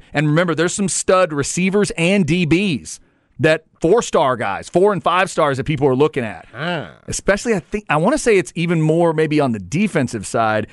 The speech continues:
Speaker 1: So they are gonna play, uh, Red Oak at some point today. We'll see how that one goes. Lake Travis has Shadow Creek in their group.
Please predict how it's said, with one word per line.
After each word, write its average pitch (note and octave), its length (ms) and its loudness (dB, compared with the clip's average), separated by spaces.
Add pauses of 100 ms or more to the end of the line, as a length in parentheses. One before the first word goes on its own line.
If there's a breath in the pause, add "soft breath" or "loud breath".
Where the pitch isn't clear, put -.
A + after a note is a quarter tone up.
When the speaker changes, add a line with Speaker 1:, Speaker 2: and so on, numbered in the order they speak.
(120 loud breath)
Speaker 1:
So D3 420 2 (120 loud breath)
they E3 240 2
are F#3+ 60 0
gonna G3 180 0
play, G3+ 180 0 (160)
uh, D#3+ 140 2
Red E3 160 2
Oak E3 140 0
at D#3+ 100 -8
some E3+ 140 -2
point E3 240 -2
today. D#3 220 2
We'll C3+ 100 -4
see D#3+ 160 -2
how D3+ 120 4
that C#3+ 200 0
one B2+ 140 -2
goes. G#2+ 280 -2 (100)
Lake D3 260 0
Travis G3 460 0
has G3+ 200 2
Shadow F3+ 360 2
Creek F#3 460 -2
in C#3+ 160 0
their E3+ 180 2
group. A2+ 380 -8